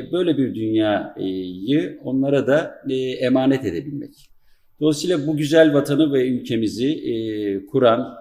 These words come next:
Ulu Önder, e, Mustafa Kemal Atatürk'ümüz çok zor şartlarda bu ülkeyi ortaya koydu. E, bize bunu emanet etti. E, gençlere de burada, e, çok önemli bir mesajları da var.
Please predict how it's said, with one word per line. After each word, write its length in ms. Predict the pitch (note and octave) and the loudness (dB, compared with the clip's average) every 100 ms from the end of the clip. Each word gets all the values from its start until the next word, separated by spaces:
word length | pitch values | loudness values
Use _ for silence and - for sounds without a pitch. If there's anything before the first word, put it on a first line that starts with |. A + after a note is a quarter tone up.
| - - | -20 -12
Ulu 260 | A2+ A#2 A2 | -8 -4 -2
Önder, 160 | A2 A2 | -2 -4
e, 360 | G#2+ A2+ G#2+ | -4 -6 -6
Mustafa 400 | G#2+ G2+ G#2+ G#2 | -8 -8 -8 -8
Kemal 240 | G#2+ G#2 G2+ | -4 -2 -2
Atatürk'ümüz 800 | G2 G#2+ G2+ - E2+ G2+ - - _ _ | -4 -6 -6 -10 -12 -14 -14 -20 _ _
çok 440 | - C3+ C3+ - - | -6 -4 -4 -10 -14
zor 240 | F#2+ A#2+ A#2+ | -6 -4 -2
şartlarda 600 | - G2+ - F#2+ F#2 G#2 | -2 -2 -2 -4 -2 -4
bu 100 | G2+ | -4
ülkeyi 280 | F#2 F#2+ F2 | -4 -4 -4
ortaya 440 | E2+ - D#2 D2+ | -6 -8 -10 -10
koydu. 420 | D2+ D2 - F#2+ _ _ _ _ - | -12 -14 -16 -20 _ _ _ _ -4
E, 200 | G#2 G#2 | -2 -2
bize 240 | A2+ D3 | 0 0
bunu 140 | C3 D#3+ | 6 4
emanet 420 | G#2 E2+ D#2 D2 | 4 0 -4 -8
etti. 360 | D2+ - E2 - - | -14 -12 -16 -14 -12
E, 80 | |
gençlere 580 | F#2 G#2+ A#2+ - C#3+ D3 | -2 -2 -2 -2 0 2
de 140 | C3+ B2 | 0 -2
burada, 520 | A#2 C3 B2+ B2+ A#2+ | -2 2 2 2 0
e, 220 | A#2 A2+ | -2 -2
çok 220 | - B2 | -4 -6
önemli 400 | A2+ A2 A2+ A2+ | -4 -4 -4 -4
bir 60 | G2+ | -4
mesajları 600 | G#2 G2+ F#2+ F2 F#2 F2+ | -6 -2 -4 -2 -6 -6
da 120 | E2 | -8
var. 160 | D2 D2 | -10 -14